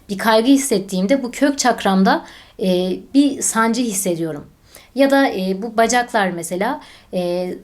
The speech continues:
hamstring adını veriyorlar. Nitelikler ve roller manasına geliyor. Yani yaşamımızda çeşitli niteliklerimizi, çeşitli rollerimizi kabullenmekte zorluk çekeriz mesela. Ve bunları aslında,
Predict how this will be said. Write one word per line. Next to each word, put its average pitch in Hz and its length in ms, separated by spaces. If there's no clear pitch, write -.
hamstring 202 540
adını 180 400
veriyorlar. 185 480
Nitelikler 277 640
ve 285 140
roller 220 600
manasına 175 460
geliyor. 175 180
Yani 240 240
yaşamımızda 240 720
çeşitli 262 400
niteliklerimizi, 190 680
çeşitli 240 380
rollerimizi 208 480
kabullenmekte 220 640
zorluk 214 380
çekeriz 175 340
mesela. 160 420
Ve 262 160
bunları 294 460
aslında, 247 560